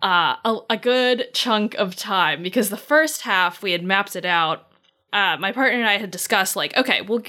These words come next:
we'll make it to a certain point around the rim. And then if we're feeling like that was a lot and, like, maybe too much, then we'll just turn around and go back. Um, but of course, I'm a little hard-headed. And <laughs> at the first point, I was like,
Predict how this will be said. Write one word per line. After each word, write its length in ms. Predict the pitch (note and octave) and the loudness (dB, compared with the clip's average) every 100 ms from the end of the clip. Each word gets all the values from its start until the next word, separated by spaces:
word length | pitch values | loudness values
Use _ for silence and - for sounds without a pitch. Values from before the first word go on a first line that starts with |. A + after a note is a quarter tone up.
| A#3+ | -2
we'll 280 | B3+ A#3+ | 0 0
make 180 | B3 D4+ | 0 0
it 80 | E4+ | -2
to 100 | D4 | -2
a 60 | C#4+ | -2
certain 340 | C#4 A3+ A3+ | 0 0 0
point 460 | A3 G#3 E3+ F#3+ - - | -2 0 2 0 -2 -4
around 420 | F#3+ F#3 F#3 F#3+ | 0 2 2 -2
the 100 | F#3 | -4
rim. 380 | D#3+ D3+ D#3+ E3+ - | 0 0 0 -4 -2
And 240 | G3 G3 | -4 -2
then 260 | F#3+ F#3 F#3 | 0 0 -2
if 220 | - G3 | -10 0
we're 140 | C#4+ | 0
feeling 500 | C#4 - B3+ B3 A3+ | 0 -2 0 0 0
like 300 | G#3+ F#3+ F#3 | 0 0 0
that 180 | - G3 | -2 0
was 120 | F#3+ | 0
a 60 | F#3+ | -4
lot 460 | F3 E3+ F#3 G#3 - | -4 0 0 0 -2
and, 260 | - F3+ E3+ | -4 -2 0
like, 220 | E3 E3 | 0 0
maybe 280 | G3 G3 F#3+ | 0 0 0
too 240 | - G3+ | -2 -2
much, 560 | F3+ E3 G#3+ - - - | -2 0 2 0 -4 -6
then 100 | A#3 | -4
we'll 100 | A#3+ | 0
just 180 | A#3 A3+ | 0 0
turn 180 | - G3+ | 0 0
around 220 | F3+ F3 | 2 2
and 100 | E3 | 0
go 160 | D#3 D3+ | -4 -2
back. 360 | - - - - - - - - - | 0 -2 -6 -12 -12 -12 -14 -16 -4
Um, 460 | G3 F3+ D#3 E3 - _ | -2 0 -2 -10 -18 _
but 460 | A#3+ A#3+ A3 - - B3+ | -6 0 0 0 -6 -2
of 160 | B3 A#3+ | -2 -4
course, 540 | C#4+ C#4 C4+ D4 - - _ _ _ _ - | 0 2 2 0 -6 -10 _ _ _ _ -2
I'm 200 | A#3 A#3+ | 0 0
a 20 | |
little 220 | B3 C#4 | 0 0
hard-headed. 680 | D4 C4 B3+ A#3 G3 F3 G#3+ - | 0 0 0 0 2 2 2 2
And 200 | B3 B3 | 0 0
<laughs> 880 | C#4 D#4+ E4+ C#4+ F4 - - - A4+ | 0 0 0 0 -4 0 0 0 2
at 160 | C#4 C#4 | 0 0
the 100 | C#4+ | -2
first 400 | C#4+ D#4 E4+ - | 0 0 0 -2
point, 240 | D#4+ C4+ | 0 2
I 80 | A3+ | 0
was 180 | A3+ A3+ | 0 0
like, 200 | G#3 | 0